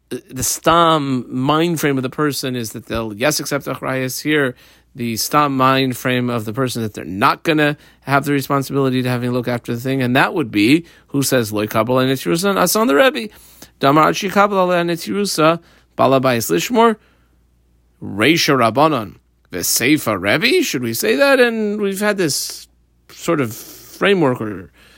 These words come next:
shaklavataria quite a few times in the last, uh, month or so. Amar Rebbe Lazar, Tavra Misha Shanazu, Lo Shanazu. In other words, the Reisha is according to Rabbanan, and the Seif is according to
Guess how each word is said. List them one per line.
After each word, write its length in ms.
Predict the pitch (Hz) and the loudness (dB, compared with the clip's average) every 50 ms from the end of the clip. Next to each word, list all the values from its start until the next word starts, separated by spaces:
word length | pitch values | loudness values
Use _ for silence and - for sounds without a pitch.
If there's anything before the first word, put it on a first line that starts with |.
| _ _ _ | _ _ _
shaklavataria 920 | - - 170 160 143 139 127 120 - 175 185 190 160 131 117 113 - - - _ _ | -2 0 0 0 0 -2 -4 0 2 2 4 4 4 2 0 -2 -6 -12 -18 _ _
quite 160 | - 220 254 | -4 -2 -2
a 40 | 220 | -2
few 140 | 156 127 113 | -2 -4 -4
times 500 | - 160 175 175 143 120 117 117 - - | -2 0 0 2 0 0 -2 -4 -6 -6
in 320 | 110 107 107 107 107 107 | -6 -6 -6 -6 -8 -8
the 260 | 107 110 110 107 104 - - - - - - - _ _ _ - | -8 -8 -10 -10 -12 -16 -20 -20 -20 -20 -20 -20 _ _ _ 2
last, 440 | 120 117 113 - - - - - 107 | 2 2 2 0 -8 -12 -14 -12 -10
uh, 280 | 113 104 92 92 90 | -8 -8 -6 -8 -8
month 240 | 85 101 131 190 175 | -4 -2 -2 0 0
or 100 | 165 131 | 0 -2
so. 380 | 107 - 104 107 123 151 151 - - - _ _ _ | -2 -4 -4 -2 -2 -4 -4 -6 -14 -20 _ _ _
Amar 240 | - 95 98 110 123 | -12 -8 -4 0 0
Rebbe 140 | 147 156 | 2 4
Lazar, 440 | 185 208 240 254 233 208 233 220 214 | 6 6 6 4 2 0 -2 -4 -4
Tavra 500 | 208 - - - 214 214 202 202 165 127 | -6 -8 -2 2 2 2 2 2 0 0
Misha 240 | 123 143 156 - 151 | 0 0 -2 -4 -6
Shanazu, 600 | 131 - 139 127 127 131 131 185 240 247 240 233 - _ _ _ _ _ _ _ _ - | -4 -4 -2 -2 -2 -2 0 0 0 0 0 -2 -6 _ _ _ _ _ _ _ _ -8
Lo 560 | 135 165 180 165 127 87 80 82 82 90 107 131 | -4 2 2 4 4 2 0 -2 -2 0 2 2
Shanazu. 760 | 131 - - 101 90 98 117 139 147 127 - 117 87 - - - | 2 0 -2 -4 -2 0 2 2 2 2 2 0 -2 -2 -6 -4
In 120 | 127 135 | 0 2
other 120 | 139 147 | 4 6
words, 260 | 143 147 143 127 - - | 6 6 4 4 2 -2
the 80 | 107 | 0
Reisha 320 | 110 127 151 151 135 - 127 | 2 4 4 4 4 2 0
is 180 | 117 110 107 | -2 -2 -2
according 240 | 107 - 127 127 113 | -2 0 0 0 0
to 100 | 113 104 | -2 -4
Rabbanan, 300 | 101 104 110 170 190 202 | -4 -2 0 0 2 4
and 180 | 208 202 190 - _ _ _ _ _ _ _ _ | 2 2 0 -4 _ _ _ _ _ _ _ _
the 80 | 175 | 0
Seif 300 | 196 180 - 196 185 160 | 2 2 4 4 2 2
is 100 | 143 131 | 2 -2
according 380 | 143 - - 123 123 127 127 123 | -2 0 0 0 0 0 -2 -2
to 340 | - - 123 120 120 123 | 0 0 2 2 2 0